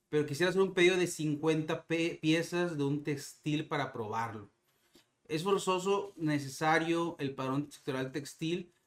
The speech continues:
para hacer este primer pedido o es posible hacerlo de la manera, de otra manera solo para probar el producto? De hecho,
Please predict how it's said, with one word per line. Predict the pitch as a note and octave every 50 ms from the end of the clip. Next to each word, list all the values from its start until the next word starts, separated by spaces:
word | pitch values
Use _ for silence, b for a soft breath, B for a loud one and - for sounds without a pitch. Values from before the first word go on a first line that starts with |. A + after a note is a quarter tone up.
| _ _
para | - C3+ C3+
hacer | C3 C#3+ D3
este | D3 - E3+
primer | D#3 - D3+ C#3+ C#3+ D3 C#3+ -
pedido | D#3+ D3+ D3 D#3 D#3+ E3 F3 E3
o | D#3
es | D3
posible | D3 D3 C#3 D3 D#3 D#3+
hacerlo | D#3 C#3+ D3 D3 D3+ D3+ D3 C#3+
de | C#3
la | C3+
manera, | B2+ C3 C3 C3+ C#3 C#3+ D3 D3 - _
de | C3+ B2+ C3+ C3+
otra | C#3 D3+ D#3
manera | D3+ C#3+ C3 B2+ C3 C3+ C3+ C#3 C#3
solo | C#3 C#3 C3+ C#3 C#3 C3+
para | C3+ C3 B2 A#2
probar | - A#2 A#2 A#2 A#2+ B2
el | C3 C3
producto? | - A#2+ A2 G#2 G2+ G2+ - _ _ _ _ _ _ _ _ _ _ _ _ _ _ _ _ _ _
De | - C#3+ C#3 D3+ D#3 D#3+ F3 F#3
hecho, | F3+ F3+ - - - G#3+ A#3 C#4 B3+ F#3+ -